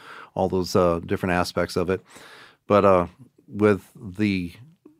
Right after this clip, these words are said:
Mandan and, and some of the other tribes, uh, the Mandan chief, Sheheka, uh, White Coyote, he actually, on the way down the river, he actually went with them to Saint Louis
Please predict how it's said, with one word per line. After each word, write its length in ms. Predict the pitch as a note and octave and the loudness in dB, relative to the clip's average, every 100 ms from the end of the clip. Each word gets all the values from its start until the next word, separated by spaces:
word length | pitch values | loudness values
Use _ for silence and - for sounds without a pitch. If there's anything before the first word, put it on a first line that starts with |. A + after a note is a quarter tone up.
| _ | _
Mandan 800 | - A2 A#2+ C#3+ C3+ G#2+ G#2 G#2+ | -4 2 4 2 2 0 0 0
and, 100 | G2+ | -2
and 120 | F#2 | -2
some 160 | - A2 | -2 -2
of 60 | G2 | 0
the 80 | G#2 | 0
other 160 | G#2+ | 0
tribes, 560 | - A2+ A2+ E2+ F2 - _ _ _ _ _ - | -2 -2 0 0 -2 -8 _ _ _ _ _ -8
uh, 260 | G#2+ F2+ F2+ | -4 -4 -4
the 120 | G2+ | 0
Mandan 460 | G2+ B2 B2+ G#2 | 2 2 2 0
chief, 380 | F2 - G2+ F#2+ | -2 -2 -2 -4
Sheheka, 640 | - F#2+ G#2 C3+ F#2 E2 E2 _ _ _ _ _ - - | -8 -4 -2 0 0 -2 -4 _ _ _ _ _ -20 -18
uh, 60 | - - | -18 -12
White 200 | - G2+ - | -6 -6 -2
Coyote, 500 | A2+ B2 E2+ E2+ - _ _ _ _ | -2 0 0 -4 -8 _ _ _ _
he 200 | B2+ C#3+ | -4 0
actually, 640 | A#2 A#2 - G2+ F#2+ F#2 - | 0 -2 -4 -4 -4 -6 -8
on 140 | G2 G2 | -4 -2
the 60 | |
way 320 | F#2 G#2 G2 | 0 0 -2
down 520 | G2 F3 G#2+ F#2 G#2 A#2+ | -6 -14 -4 0 2 0
the 80 | |
river, 360 | F#2 B2 A2 F2 | 0 0 0 -2
he 220 | - A#2+ | -2 -2
actually 280 | A2 G#2 G#2 | -2 -2 -4
went 280 | F#2+ G#2 D#2+ | -2 -2 -2
with 280 | G2 A#2+ G2+ | -2 -2 -2
them 200 | E2+ F2 | -6 -6
to 100 | F2+ | -10
Saint 300 | - F#2 D#2+ | -8 -8 -6
Louis 420 | A2+ G#2+ F2 - | -4 -2 -4 -8